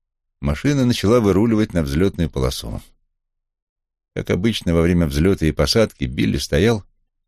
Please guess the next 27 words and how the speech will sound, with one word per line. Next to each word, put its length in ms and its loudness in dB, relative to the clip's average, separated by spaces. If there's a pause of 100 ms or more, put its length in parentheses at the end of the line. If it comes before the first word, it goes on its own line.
(160)
и 60 -12
держал 380 2
головы 340 2
двух 280 -4
лошадей. 500 -8 (540)
То 100 0
же 100 0
самое 400 0
проделывал 540 2
я 280 4 (340)
с 80 -4
другой 360 0
парой. 420 -4 (1000)
Самолет 380 -2
был 140 -2
теперь 260 -4
полупустой, 680 -2 (880)
и 80 -4
я 100 2
думал, 260 2
что 180 -4
Билли 280 0
постарается 800 -2 (120)
устроиться 560 -4
подальше 540 -2
от 100 -12
меня. 360 -8